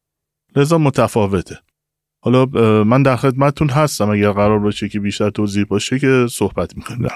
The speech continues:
موردش. بنابراین من، اه، فکر می‌کنم، اه، حالا، اه، در اصل بحث صحبت رو به بقیه دوستان بدیم و در ادامه، اه، یه مقدار در اصل این موضوع رو، اه، پالایش کنیم و ببینیم که به چه صورت خواهد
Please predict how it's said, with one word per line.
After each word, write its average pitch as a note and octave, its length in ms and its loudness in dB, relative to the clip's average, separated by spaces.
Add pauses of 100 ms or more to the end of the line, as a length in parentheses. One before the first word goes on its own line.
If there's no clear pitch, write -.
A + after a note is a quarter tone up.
موردش. - 320 -20 (500)
بنابراین C3 420 2
من، D#3 240 2
اه، G#2 540 2
فکر - 360 -2
می‌کنم، C#3 380 2
اه، G2+ 260 2
حالا، G2+ 260 2
اه، G2+ 480 -2 (120)
در G2+ 160 2
اصل A2 340 -2 (640)
بحث G2+ 260 0
صحبت G2+ 460 -2
رو A2+ 60 -2
به C#2+ 100 -10
بقیه G2 380 2
دوستان C3 420 -2
بدیم A2+ 460 0 (160)
و F#2+ 420 0 (160)
در A2 240 0
ادامه، B2 460 0 (600)
اه، G#2 280 -4
یه C3 80 2
مقدار B2+ 380 2
در A2+ 260 0
اصل A#2 200 -2
این B2+ 80 2
موضوع A#2 320 2
رو، B2 300 2
اه، G#2 220 -4
پالایش G#2+ 640 2
کنیم F#2 380 -8
و F#2 80 -4
ببینیم G2+ 380 -6
که F#2+ 100 -4
به F#2 120 -4
چه - 140 -6
صورت F2 340 -8
خواهد F2+ 280 -8